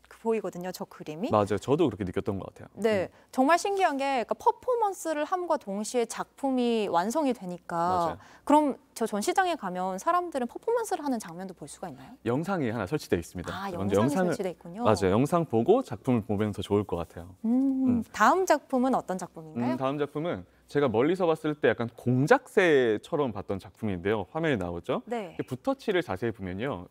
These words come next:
Speaker 2: 밑으로 내려갈수록 붓터치가 길어지는 걸 알 수 있어요. 이 작품 또한 영상을 보면서 화-, 그 그림을 보면 참 좋은데, 저렇게 팔에 부목을 내서요, 처음에 자유롭지 못하게 한 다음에 첫
Speaker 1: 아.
Speaker 2: 붓질을 시작해요.
Speaker 1: 아, 저게 팔에 댄 게 지금 부목이에요?
Speaker 2: 부목입니다. 못 움직이게.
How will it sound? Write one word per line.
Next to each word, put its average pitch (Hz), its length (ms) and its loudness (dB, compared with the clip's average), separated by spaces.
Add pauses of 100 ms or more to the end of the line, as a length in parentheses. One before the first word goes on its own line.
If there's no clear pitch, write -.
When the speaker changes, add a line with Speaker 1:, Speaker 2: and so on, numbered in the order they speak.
Speaker 2:
밑으로 147 320 0
내려갈수록 127 760 2
붓터치가 120 440 -2
길어지는 156 560 0
걸 98 140 -2
알 87 80 -8
수 - 140 -10
있어요. 85 440 -6 (300)
이 123 80 -2
작품 165 340 -2
또한 151 200 8
영상을 170 420 4
보면서 104 520 0 (100)
화-, - 100 -16 (220)
그 98 260 0
그림을 131 300 2
보면 98 180 -6
참 135 140 -4
좋은데, 90 520 0 (320)
저렇게 139 240 2
팔에 233 240 2
부목을 196 500 4
내서요, 95 480 0 (200)
처음에 196 240 2
자유롭지 127 440 4
못하게 113 500 2
한 117 180 -4
다음에 98 420 -6 (260)
첫 254 120 0
Speaker 1:
아. - 20 -16
Speaker 2:
붓질을 120 280 -2
시작해요. 101 400 -6 (120)
Speaker 1:
아, 269 60 -8
저게 254 220 -4
팔에 415 320 -2
댄 381 140 -6
게 285 60 -4
지금 214 140 -4
부목이에요? 311 380 4
Speaker 2:
부목입니다. 196 380 6
못 151 280 2
움직이게. 95 440 -2